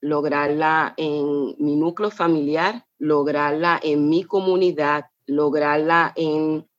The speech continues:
la gente que está alrededor mío y que hace conexiones conmigo todo el tiempo, para que ellos a su vez repliquen esa afrosanación y que, y que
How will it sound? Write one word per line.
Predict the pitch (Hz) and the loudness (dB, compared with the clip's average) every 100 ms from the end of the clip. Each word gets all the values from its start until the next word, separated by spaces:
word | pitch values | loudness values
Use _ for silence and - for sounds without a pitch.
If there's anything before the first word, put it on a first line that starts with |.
| - | -4
la | 156 156 | -2 -2
gente | 156 165 160 165 175 175 165 - | 0 0 0 0 -2 -2 -4 -6
que | 160 143 | -6 -4
está | 160 - 160 | -6 -4 -2
alrededor | 170 170 160 165 175 | 0 0 2 2 2
mío | 196 262 254 226 - | 2 4 6 4 2
y | 233 214 | -2 -2
que | - 190 185 | 2 2 4
hace | 190 180 - 190 | 2 2 -2 -2
conexiones | 190 180 175 175 180 180 | 2 0 0 -2 -2 -2
conmigo | 175 165 170 180 175 | 0 2 4 2 0
todo | - 151 147 | -2 -2 0
el | 151 139 | -2 -4
tiempo, | 135 147 143 143 - 135 - _ _ | -4 -2 -2 -4 -8 -10 -10 _ _
para | - 202 185 | 2 2 2
que | 185 180 | 0 0
ellos | 190 208 | 2 2
a | 208 | 0
su | 208 196 | 0 0
vez | 208 233 - _ _ | 0 -2 -8 _ _
repliquen | - 208 196 202 208 208 190 | 2 4 4 0 -2 2 4
esa | 175 175 175 165 | 4 4 4 4
afrosanación | 165 - 160 151 151 151 - 151 156 | 2 -6 -4 -4 -4 -6 -6 -4 -4
y | 156 | -4
que, | 151 131 - | -4 -4 -6
y | 170 | -12
que | 165 | -8